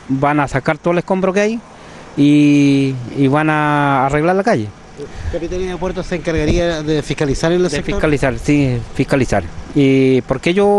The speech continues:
Speaker 1: autorizaron de sacar la embarcación? Yo no estoy ajeno a que no hayan sacado la embarcación, que está en muy malas partes por las embarcaciones que, que navegan por el río. Pero también hay que tener un orden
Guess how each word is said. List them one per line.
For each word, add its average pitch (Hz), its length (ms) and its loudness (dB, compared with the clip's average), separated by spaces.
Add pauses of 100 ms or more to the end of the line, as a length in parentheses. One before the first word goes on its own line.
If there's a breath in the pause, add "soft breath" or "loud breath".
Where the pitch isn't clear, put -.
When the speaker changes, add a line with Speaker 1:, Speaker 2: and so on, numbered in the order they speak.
(240)
Speaker 1:
autorizaron 175 600 0
de 190 100 0
sacar 185 180 0
la 202 60 2
embarcación? 208 420 0 (440 loud breath)
Yo 135 240 2
no 151 80 2
estoy 139 220 2
ajeno 185 300 0
a 180 60 0
que 165 100 -2
no 160 60 2
hayan 165 220 2
sacado 160 240 0
la 170 80 0
embarcación, 165 440 -2
que 170 100 -4
está 165 340 0
en 127 320 0
muy 165 240 2
malas 196 260 0 (140)
partes 208 540 0 (600)
por 139 120 2
las 143 120 2
embarcaciones 165 760 0 (640 loud breath)
que, 143 500 2 (380)
que 139 100 0
navegan 165 340 2
por 175 120 0
el 180 100 2
río. 165 240 0 (680 loud breath)
Pero 139 800 2
también 127 320 0
hay 156 100 0
que 147 80 -2
tener 143 200 2
un 143 140 4
orden 160 500 0